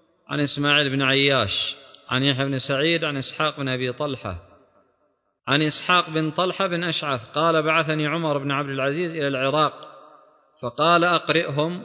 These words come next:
ولا تستقرئهم، وحدثهم ولا تسمع منهم، وعلمهم ولا تتعلم منهم.'" إسماعيل بن عياش ضعيف، إلا في رواية عن أهل بلد الشامين، وهذه ليست منها،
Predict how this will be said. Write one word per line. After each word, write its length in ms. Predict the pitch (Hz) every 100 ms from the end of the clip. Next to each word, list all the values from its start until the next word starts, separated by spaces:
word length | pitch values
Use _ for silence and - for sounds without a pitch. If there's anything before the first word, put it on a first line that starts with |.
| -
ولا 280 | 135 165 151
تستقرئهم، 760 | 143 - - - 110 104 95 - _ _ _ _ _ _ _ _ _ _ _ _ _ -
وحدثهم 920 | 135 131 151 135 165 147 147 165 165
ولا 260 | 151 151 143
تسمع 420 | 139 - 127 113
منهم، 400 | 117 98 87 90 - -
وعلمهم 840 | 135 147 156 160 180 160 185 185
ولا 240 | 175 185 165
تتعلم 640 | 156 151 143 160 160 160
منهم.'" 440 | 156 143 98 80 - - - _ _ _ _ _ _ _ _ _ _
إسماعيل 420 | - 92 92 90
بن 100 | 85
عياش 420 | 82 87 107 92
ضعيف، 340 | 80 78 - - _ _ _ _ -
إلا 320 | 87 90 87
في 260 | 87 90 85
رواية 360 | 98 95 90
عن 200 | 82 85
أهل 300 | - 98 90
بلد 260 | 82 90 92
الشامين، 520 | 85 - 90 92 123
وهذه 200 | 101 92
ليست 440 | 92 85 - 76 80
منها، 280 | 78 78